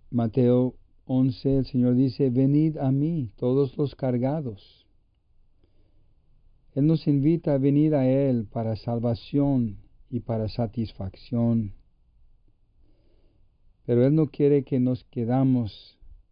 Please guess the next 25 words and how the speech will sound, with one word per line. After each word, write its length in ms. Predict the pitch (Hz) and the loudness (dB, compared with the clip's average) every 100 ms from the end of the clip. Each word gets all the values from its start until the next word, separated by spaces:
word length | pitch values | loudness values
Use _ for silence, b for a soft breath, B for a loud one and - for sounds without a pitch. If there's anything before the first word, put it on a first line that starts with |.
| _ _ _ _ _ _ _ _ _ _ _ _ _ _ _ _ _ | _ _ _ _ _ _ _ _ _ _ _ _ _ _ _ _ _
solo 420 | - 131 131 127 | -6 2 4 4
de 140 | 120 | 2
esta 240 | 123 - 123 | 0 -2 0
manera. 600 | 123 123 127 135 107 113 - _ _ _ _ _ _ _ _ _ _ _ _ | 2 2 2 0 -4 -10 -20 _ _ _ _ _ _ _ _ _ _ _ _
Por 120 | 110 | 0
esto 300 | 123 127 135 | 0 0 0
en 100 | 127 | 0
Juan 360 | 120 123 127 127 | 2 2 2 0
capítulo 680 | 127 - 127 - 117 110 | -4 -4 -6 -2 0 0
veinte, 680 | 110 143 147 127 113 123 135 - _ _ - | 2 2 0 -2 -4 -4 -4 -8 _ _ -10
el 100 | 113 | -10
Señor 460 | - 120 120 120 113 | -4 0 2 0 2
dijo 300 | 127 127 127 | 0 2 0
a 60 | |
los 180 | 120 113 | 0 0
discípulos, 1040 | 123 113 156 151 - 117 117 113 - _ _ _ _ _ _ | -2 -4 -4 -4 -6 -8 -8 -12 -20 _ _ _ _ _ _
"Como 300 | - 123 131 | -2 2 2
el 100 | 120 | 2
Padre 500 | - 135 143 143 147 | -2 0 2 4 2
me 160 | 139 131 | 2 2
envió, 600 | 123 117 131 151 139 117 - _ _ _ _ _ _ _ _ | 2 2 2 2 0 -6 -16 _ _ _ _ _ _ _ _
yo 340 | 117 120 139 | 0 2 2
envío 640 | 143 135 120 139 147 147 127 | 2 2 2 2 2 0 -6
a 80 | 110 | -6
vosotros". 920 | 107 - 127 156 - 120 110 _ _ | -8 -8 -10 -10 -12 -20 -20 _ _